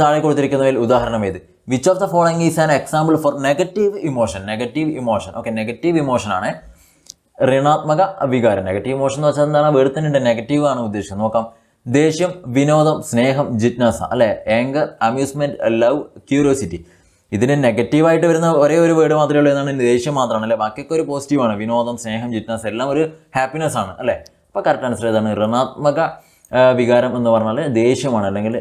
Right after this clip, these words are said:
ആങ്കർ എന്നുള്ളതാണ് കൃത്യമായിട്ടുള്ള ആൻസർ വരും. ഓക്കെ, ഇതാ വീണ്ടും വന്നു. ഇത് കാണുമ്പോൾ തന്നെ ചിത്രം കണ്ടാൽ അപ്പോൾ, അപ്പോൾ തന്നെ മനസ്സിലാക്കണം എന്താണ്? ഗസ്റ്റാൾട്ട് ആണല്ലേ? നോക്കാം, ചോക്ക് ബോർഡിൽ താഴെ കൊടുത്ത ചിത്രം കണ്ടപ്പോൾ കുട്ടികൾ അതിനെ നക്ഷത്രം എന്ന് വിളിച്ചു. ഗസ്റ്റാൾട്ട്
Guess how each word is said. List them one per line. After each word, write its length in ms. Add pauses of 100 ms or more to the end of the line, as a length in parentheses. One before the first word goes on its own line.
(180)
ആങ്കർ 340
എന്നുള്ളതാണ് 400
കൃത്യമായിട്ടുള്ള 500
ആൻസർ 300
വരും. 260
ഓക്കെ, 160 (840)
ഇതാ 200
വീണ്ടും 260
വന്നു. 220
ഇത് 160
കാണുമ്പോൾ 260
തന്നെ 180
ചിത്രം 220
കണ്ടാൽ 200
അപ്പോൾ, 180
അപ്പോൾ 180
തന്നെ 160
മനസ്സിലാക്കണം 380
എന്താണ്? 240
ഗസ്റ്റാൾട്ട് 400
ആണല്ലേ? 280
നോക്കാം, 220 (340)
ചോക്ക് 300
ബോർഡിൽ 320
താഴെ 240
കൊടുത്ത 260
ചിത്രം 240
കണ്ടപ്പോൾ 380
കുട്ടികൾ 320
അതിനെ 240
നക്ഷത്രം 380
എന്ന് 160
വിളിച്ചു. 220 (180)
ഗസ്റ്റാൾട്ട് 380